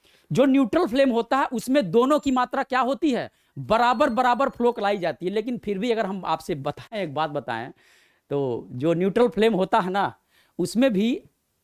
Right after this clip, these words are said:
ऑक्सीजन की मात्रा थोड़ी सी कम होती है, लेकिन वास्तविकता आपके सामने ये है। ये पहला फैक्ट हो गया। दूसरा देखिए, इन दोनों का अनुपात क्या होता है? अनुपात यानी रेशियो क्या होता है, किस रेशियो में जाता है? तो आप कहेंगे एक संबंध है एक। तो यह भी आपके लिए एक जहर इंपॉर्टेंट सवाल हो गया,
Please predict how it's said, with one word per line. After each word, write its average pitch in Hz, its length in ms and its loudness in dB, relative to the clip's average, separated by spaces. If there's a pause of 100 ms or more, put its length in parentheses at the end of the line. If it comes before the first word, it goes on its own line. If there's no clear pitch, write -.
ऑक्सीजन 185 340 0
की 196 80 -6
मात्रा 180 300 -4
थोड़ी 185 120 0
सी 165 100 -10
कम 151 140 0
होती 104 300 -14
है, 110 60 -14
लेकिन 175 220 -4
वास्तविकता 208 420 -2
आपके 226 180 -2
सामने 170 260 -4
ये 123 160 -6
है। 95 160 -16 (360)
ये 196 60 4
पहला 214 300 2
फैक्ट 233 260 -2
हो 214 60 -4
गया। 208 80 -2
दूसरा 156 240 -4
देखिए, 107 300 -8 (260)
इन 294 180 6
दोनों 277 240 4
का 311 120 0
अनुपात 269 460 0
क्या 311 120 2
होता 254 300 -2
है? 240 120 -2
अनुपात 202 460 -2
यानी 226 180 -4
रेशियो 233 440 -2
क्या 262 160 -2
होता 208 280 -2
है, 220 140 2
किस 285 180 -2
रेशियो 247 340 -2
में 247 140 -4
जाता 175 280 0
है? 175 60 -2
तो 196 100 -6
आप 190 140 2
कहेंगे 185 380 -4 (380)
एक 269 220 2
संबंध 226 420 0
है 254 60 -2
एक। 131 320 -6 (340)
तो 214 60 -2
यह 226 200 4
भी 254 160 6
आपके 254 260 2
लिए 262 260 -2
एक 208 160 -2
जहर 180 280 0
इंपॉर्टेंट 190 420 -2
सवाल 196 240 2
हो 180 100 -6
गया, 190 180 -8